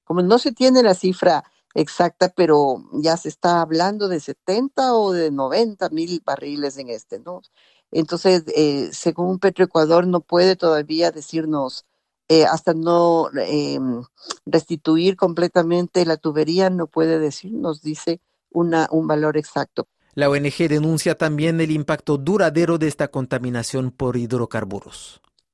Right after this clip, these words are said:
Speaker 1: Eh, la población, eh, afectada insiste que hasta ahora no puede ga-, garantizarse que el río, los ríos est-,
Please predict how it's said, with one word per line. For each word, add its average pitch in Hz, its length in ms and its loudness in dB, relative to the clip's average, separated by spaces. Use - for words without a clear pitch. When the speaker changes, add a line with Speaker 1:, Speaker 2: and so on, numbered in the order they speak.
Speaker 1:
Eh, 170 160 2
la 170 160 0
población, 180 720 0
eh, 151 320 0
afectada 196 560 0
insiste 196 560 -2
que 190 140 2
hasta - 340 -2
ahora 185 540 0
no 196 520 2
puede 185 480 4
ga-, 170 240 0
garantizarse 165 1040 -2
que - 300 0
el 151 180 0
río, 202 400 -2
los 170 320 -6
ríos 175 320 -6
est-, 160 140 -12